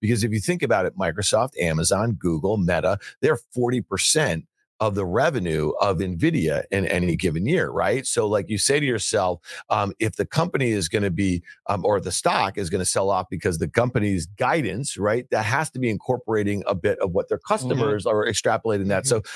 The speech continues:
Speaker 1: again, and it could go the other way too. Let me just tell you, if the company, now that the stock has sold off, let's do, like, a five-day chart of Nvidia if they, if they wanna do that here for us. Um, and I'll just do the math on my little FactSet machine,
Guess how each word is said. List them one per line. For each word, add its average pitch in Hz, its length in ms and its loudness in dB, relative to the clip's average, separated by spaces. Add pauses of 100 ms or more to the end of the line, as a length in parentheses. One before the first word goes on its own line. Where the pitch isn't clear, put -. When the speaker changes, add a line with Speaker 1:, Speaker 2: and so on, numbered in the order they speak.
(100)
Speaker 1:
again, 190 420 0
and 175 80 2
it 190 80 -2
could 214 160 -4
go 254 100 2
the 240 140 2
other 226 140 0
way 202 120 2
too. - 200 0
Let - 160 -2
me 220 40 -2
just 214 160 -2
tell 226 140 4
you, 117 140 -2 (200)
if 147 140 2
the 160 100 -4
company, 208 380 0
now 170 220 2
that 285 120 0
the 185 80 0
stock 180 440 2
has 135 200 0
sold 151 280 0
off, 151 240 0
let's 156 160 -2
do, - 180 0
like, 120 160 4
a 156 140 0
five-day 123 540 0
chart 104 280 0
of 95 80 -2
Nvidia 95 480 0
if 110 160 0
they, 107 200 2
if 98 200 -2
they 104 100 2
wanna 104 220 2
do 107 140 0
that 113 260 0
here 117 240 0
for 120 240 2
us. 131 140 -2 (340)
Um, 110 260 0
and 113 120 0
I'll 123 100 2
just 117 220 -2
do 120 80 2
the 107 100 2
math 101 400 0
on 101 160 0
my 101 160 2
little 90 200 0
FactSet 90 460 0
machine, 92 400 0